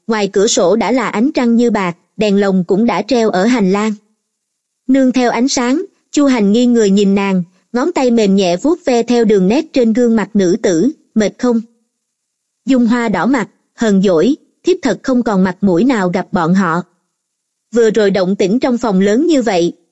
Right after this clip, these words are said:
bọn người Thạch Ma Ma khẳng định đều nghe thấy hết. "Chúng ta là vì nữ nhi mà phấn đấu, thiên kinh địa nghĩa, hơn nữa,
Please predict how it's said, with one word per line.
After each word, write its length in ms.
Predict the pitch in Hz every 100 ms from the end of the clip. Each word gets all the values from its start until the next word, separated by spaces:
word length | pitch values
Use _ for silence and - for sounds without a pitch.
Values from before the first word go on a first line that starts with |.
| _
bọn 220 | 214 196
người 160 | 214 196
Thạch 180 | 214 202
Ma 200 | 240 233
Ma 240 | 220 220 214
khẳng 200 | 202 254
định 260 | 208 175
đều 180 | 202 190
nghe 200 | 196 220
thấy 260 | 220 233 302
hết. 200 | 302 370 _ _ _ _ _ _ _ _ _
"Chúng 200 | 269 339
ta 240 | 294 247
là 160 | 226 196
vì 180 | 185 196
nữ 180 | 190 180
nhi 300 | 285 254 226
mà 200 | 208 180
phấn 220 | 240 302
đấu, 260 | 247 262 370 - _ _
thiên 200 | 277 269
kinh 220 | 277 254
địa 140 | 214 185
nghĩa, 360 | 196 165 247 - _ _
hơn 260 | 262 247
nữa, 300 | 226 175 220